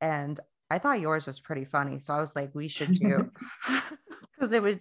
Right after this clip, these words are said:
Speaker 1: it's just, it's, it's funny. It's funny. And the way you tell the story. So I was like, "We should do an episode on this." And kind of at the beginning, I thought, "Let's just break down environments real quick. If you don't know what environments are and what, um,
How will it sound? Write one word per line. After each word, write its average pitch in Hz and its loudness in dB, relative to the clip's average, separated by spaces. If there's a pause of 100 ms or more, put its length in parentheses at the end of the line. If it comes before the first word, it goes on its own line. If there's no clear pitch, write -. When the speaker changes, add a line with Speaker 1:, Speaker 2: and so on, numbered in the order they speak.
Speaker 1:
it's 196 0
just, 202 -8 (680)
it's, - -6
it's 170 -2
funny. 131 -4 (120)
It's 156 -4
funny. 135 -2
And 120 -4
the 123 -4
way 139 2
you 147 -2
tell 147 -6
the 139 -4
story. 135 -4
So 147 -4
I 139 2
was 139 -6
like, 147 -6
"We 156 -8
should 160 -12
do 143 -2 (920)
an 156 0
episode 196 2
on 147 2
this." 143 -4
And 165 -8
kind 170 2
of 160 -2 (260)
at 151 0
the 165 -2
beginning, 165 0
I 147 0
thought, 143 0
"Let's 156 0
just 202 -4
break 160 0
down 160 0
environments 196 -2
real 202 0
quick. 220 0
If - -14
you 170 -6
don't 165 -2
know 165 2
what 165 2
environments 151 0
are 160 4 (400)
and 160 -2
what, 156 0 (140)
um, 143 0